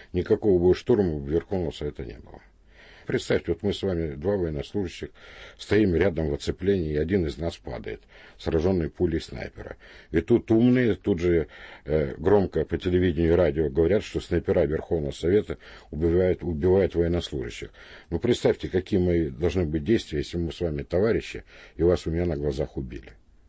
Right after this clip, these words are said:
Какие мои действия? Те, которые были в девяносто третьем. И тогда, в девяносто первом году, достаточно было это сделать, эту провокацию,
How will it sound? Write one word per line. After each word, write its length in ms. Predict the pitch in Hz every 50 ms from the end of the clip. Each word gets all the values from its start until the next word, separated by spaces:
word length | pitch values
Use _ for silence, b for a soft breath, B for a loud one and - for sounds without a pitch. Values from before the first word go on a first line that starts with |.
| -
Какие 280 | - - 110 - 104 85
мои 200 | 80 69 65 67
действия? 460 | 64 64 60 55 - - - - - - _ _ _ _ _ _ _ _ _ _ _ _ - -
Те, 140 | - - -
которые 340 | - 139 - 131 131 131 127
были 240 | 123 131 113 110
в 80 | 95 78
девяносто 300 | 85 90 90 82 - -
третьем. 300 | 85 82 - - - - B B B B B B B B B B
И 80 | - 73
тогда, 320 | - 107 107 110 151 160
в 60 | 139 127
девяносто 360 | 139 131 127 107 - 127 117
первом 320 | - 123 120 120 120 113
году, 240 | 110 120 113 127 131
достаточно 480 | 104 104 - - 113 104 - - 107 101
было 220 | 98 101 101 98
это 200 | 92 - 98 90
сделать, 400 | 80 76 76 92 98 92 85 -
эту 200 | 90 - - 82
провокацию, 720 | - - 98 92 95 92 - 104 92 - - - - -